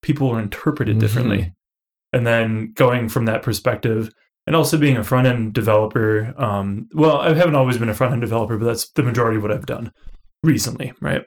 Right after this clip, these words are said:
Speaker 1: <clears throat> That's where my passion really is. So front-end development is, has a lot to do with design, but I'm not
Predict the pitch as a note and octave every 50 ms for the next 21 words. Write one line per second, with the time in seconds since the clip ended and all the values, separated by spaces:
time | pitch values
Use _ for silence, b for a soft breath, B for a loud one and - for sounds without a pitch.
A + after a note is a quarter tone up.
0 | _ - - - - - - A#3 A3 F#3+ D#3+ C3 B2+ B2+ B2+ - B2+ A#2 A2 G#2+
1 | G#2 F2 - A2+ G2+ G2 - - A2 G#2 G#2 - - C3 C3 C3 B2+ - b b
2 | b b b _ _ _ _ _ _ - - D#3 C#3 C3+ C3+ C3 - - _ _
3 | _ _ _ _ _ _ - - - - _ - - - E3+ D3+ C#3 C#3 C3+ C3
4 | A#2+ B2 F3 G#3+ G#3+ E3 C3+ B2 A#2+ A#2 A2 G2+ G#2 A#2 - - A#2+ G#2+ A#2 A2
5 | A2 A2+ G#2+ A2 A2+ - - A#2+ A2 G#2+ G#2+ G#2+ G2+ F#2 - C3 A2 G#2 G#2 G2
6 | G2+ G2+ G2+ G2+ G2+ G2+ G2 A2+ A2+ A#2+ C3+ F3 F#3+ F3+ D3+ - -